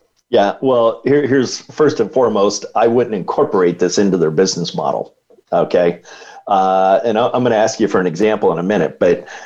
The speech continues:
um, you know, again, we're enthusiasts. I'm taking that approach, even though I have a business, I'm not incorporating, uh, into my business, okay? That will happen at some t-, point, uh, when there is mass adoption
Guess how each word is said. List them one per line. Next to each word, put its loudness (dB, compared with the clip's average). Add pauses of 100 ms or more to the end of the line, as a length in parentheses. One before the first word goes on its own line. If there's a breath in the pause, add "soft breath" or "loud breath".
(160 loud breath)
um, -2
you 0
know, 0
again, 0
we're 2
enthusiasts. 0
I'm 0
taking 0
that 2
approach, 0
even 2
though 2
I 0
have 0
a -2
business, 0
I'm 0
not 2
incorporating, -2 (380 loud breath)
uh, 0
into 4
my 0
business, -2
okay? 0 (320 loud breath)
That 0
will 0
happen -2
at -2
some 0
t-, -8 (380)
point, -2 (360 loud breath)
uh, 0
when 2
there 2
is 0
mass 0
adoption -2